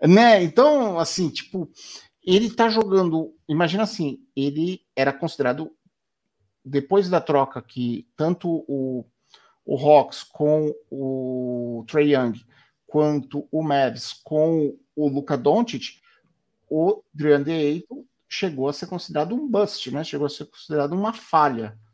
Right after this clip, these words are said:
né? Um, um, um jogador pífio, et cetera. No entanto, ele é o primeiro,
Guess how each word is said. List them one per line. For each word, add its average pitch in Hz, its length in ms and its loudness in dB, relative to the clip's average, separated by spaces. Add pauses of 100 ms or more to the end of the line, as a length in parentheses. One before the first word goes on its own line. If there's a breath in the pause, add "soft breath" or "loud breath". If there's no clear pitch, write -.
(140)
né? 131 300 -2
Um, 131 380 -6
um, 131 640 -8 (180)
um 135 80 -12
jogador 135 320 -4
pífio, 170 640 -4
et 131 100 -10
cetera. 117 420 -8 (1200 soft breath)
No 160 80 0
entanto, 180 540 0 (580)
ele 165 540 2 (160)
é 143 340 0
o 151 80 -6
primeiro, 160 560 0